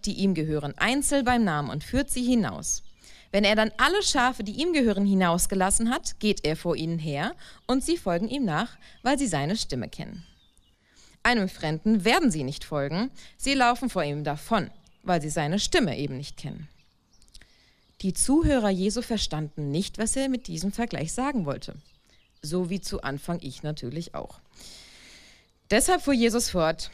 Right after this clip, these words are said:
"Ich sage euch, ich bin die Tür zu den Schafen." Als würde es das irgendwie leichter machen. "Alle, die vor ihm gekommen, die vor mir gekommen sind", sagt Jesus, "sind Diebe und Räuber. Aber die Schafe haben eben nicht auf sie gehört."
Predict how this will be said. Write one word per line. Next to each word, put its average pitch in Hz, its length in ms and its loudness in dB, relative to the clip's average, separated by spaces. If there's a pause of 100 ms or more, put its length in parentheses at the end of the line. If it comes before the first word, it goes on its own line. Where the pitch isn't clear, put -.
(260)
"Ich 294 160 0
sage 247 340 6
euch, 240 360 2 (160)
ich - 260 2
bin 233 160 2
die 185 100 0
Tür 180 240 -4
zu - 120 -8
den 147 160 -4
Schafen." 135 680 -6 (720)
Als - 200 -10
würde 160 140 -6
es 160 60 -6
das 147 160 -8
irgendwie 147 180 -8
leichter 143 320 -8
machen. 147 340 -6 (1800)
"Alle, 311 260 8
die 254 160 2
vor 247 200 2
ihm 208 300 2
gekommen, 190 500 0
die 196 120 0
vor 311 220 4
mir 320 160 4
gekommen 190 520 2
sind", 151 460 -2
sagt 156 260 0
Jesus, 175 500 -2
"sind 208 340 2
Diebe 254 280 4
und 175 240 0
Räuber. 151 420 2 (320)
Aber 220 140 2
die 240 120 2
Schafe 269 440 0
haben 226 200 0
eben 208 260 0
nicht 330 280 -2
auf 196 100 0
sie 190 200 -2
gehört." 160 580 -4